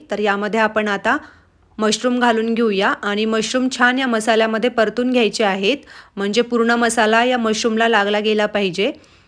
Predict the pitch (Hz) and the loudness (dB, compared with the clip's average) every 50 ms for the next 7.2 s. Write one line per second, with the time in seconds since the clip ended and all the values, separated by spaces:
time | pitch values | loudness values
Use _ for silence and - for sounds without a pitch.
0 | _ - - - 190 196 214 208 233 214 214 220 226 226 226 240 233 254 254 - | _ -20 -8 -6 -4 -4 0 2 2 2 2 2 -2 0 0 2 0 0 0 2
1 | 269 233 220 214 220 196 220 208 208 - 247 254 254 - 240 214 214 233 233 214 | 0 0 2 0 0 2 2 2 2 2 -2 -4 0 2 2 2 2 0 0 2
2 | 220 220 220 220 220 214 214 208 190 180 175 208 285 - - - - - - _ | 2 2 2 0 0 0 0 0 -2 0 -2 -4 -4 -6 -12 -20 -20 -20 -20 _
3 | - 214 208 208 214 220 220 226 220 - 262 254 254 254 269 262 220 240 233 233 | -2 0 2 2 2 2 2 2 2 2 0 0 0 0 0 -2 0 2 0 2
4 | 233 254 233 226 226 226 269 294 294 - - _ _ - 277 277 277 - - 262 | 2 2 0 2 2 0 0 0 -2 -4 -14 _ _ -4 -4 -4 -4 -2 0 0
5 | 240 254 277 269 269 233 208 208 208 208 196 185 - - - - 202 247 - - | 2 2 0 2 2 0 2 0 2 2 2 2 0 -4 -6 -4 -2 -2 0 -2
6 | 254 240 - 233 220 226 - - 247 262 254 262 233 214 220 220 208 214 190 175 | -2 0 0 0 -2 -2 -4 -2 -2 -2 0 -2 0 2 2 2 2 2 0 0
7 | 180 - 208 247 | 0 -2 -4 -4